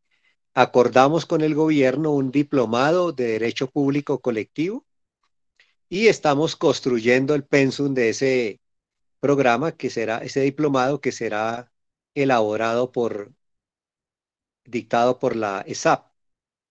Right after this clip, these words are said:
Y en varias ciudades del país, eh, te-, eh,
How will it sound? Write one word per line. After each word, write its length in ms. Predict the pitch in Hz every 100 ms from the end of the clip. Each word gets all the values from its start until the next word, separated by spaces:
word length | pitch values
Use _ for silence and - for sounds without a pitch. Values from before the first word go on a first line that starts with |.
| _ _ _ _ _ -
Y 360 | 180 226 202 -
en 180 | 151 127
varias 400 | 143 151 185 185
ciudades 440 | 196 175 160 160
del 200 | 160 160
país, 640 | - 170 143 143 165 - _ -
eh, 560 | 135 120 120 113 110 110
te-, 180 | - -
eh, 640 | 135 120 113 110 107